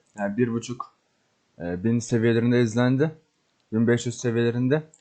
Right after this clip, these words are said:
E, Sasa'nın ikinci videosunu atmak istedim ve hedefine geldi. Sasa belirlediğimiz hedefe yüz beş liralara kadar geldi. Hatta gün içerisinde yüz beşi aş-, aşıp yüz sekiz seviyelerine kadar gittiği de oldu kağıdın.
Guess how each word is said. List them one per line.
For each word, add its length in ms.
E, 80
Sasa'nın 320
ikinci 320
videosunu 320
atmak 320
istedim 320
ve 100
hedefine 440
geldi. 320
Sasa 360
belirlediğimiz 600
hedefe 300
yüz 280
beş 260
liralara 320
kadar 240
geldi. 360
Hatta 300
gün 200
içerisinde 400
yüz 260
beşi 260
aş-, 200
aşıp 400
yüz 380
sekiz 400
seviyelerine 540
kadar 220
gittiği 380
de 60
oldu 420
kağıdın. 360